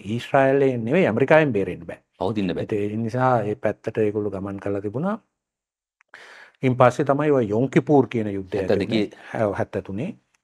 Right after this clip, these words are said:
Speaker 1: අ, ඒ යොම් කිපූර් යුද්ධයෙන් ඊශ්‍රායලයට ජයග්‍රහණය කරන්න බැරි වුණා.
Speaker 2: හ්ම්.
Speaker 1: ඒ කියන්නේ අවුට්රයිට් වික්ටරි එකක් නෑ.
Speaker 2: ඒ කියන්නේ
Speaker 1: අරාබින්ටත් ජය ගන්න බැරි වුණා.
Speaker 2: දැන් සිද්ධ වුණා වගේම යම්
Speaker 1: ඔව්.
Speaker 2: ප්‍රහාරයක්.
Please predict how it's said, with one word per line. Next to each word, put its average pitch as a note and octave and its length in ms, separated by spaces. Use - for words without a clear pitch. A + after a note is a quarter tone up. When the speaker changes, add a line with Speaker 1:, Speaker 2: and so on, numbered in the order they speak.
Speaker 1:
අ, A2+ 80
ඒ B2+ 140
යොම් A#2+ 260
කිපූර් E3 400
යුද්ධයෙන් D3+ 500
ඊශ්‍රායලයට C3+ 720
ජයග්‍රහණය A2 480
කරන්න A2 240
බැරි G2 160
වුණා. - 240
Speaker 2:
හ්ම්. - 180
Speaker 1:
ඒ G#2 140
කියන්නේ - 240
අවුට්රයිට් E3 760
වික්ටරි B2 380
එකක් C3+ 300
නෑ. G#2+ 180
Speaker 2:
ඒ - 120
කියන්නේ A2 180
Speaker 1:
අරාබින්ටත් F3+ 440
ජය D3 220
ගන්න C#3+ 220
බැරි A#2 160
වුණා. G2 220
Speaker 2:
දැන් A2+ 200
සිද්ධ A#2 260
වුණා A#2 260
වගේම B2+ 380
යම් C3 340
Speaker 1:
ඔව්. A#2+ 80
Speaker 2:
ප්‍රහාරයක්. F#2+ 480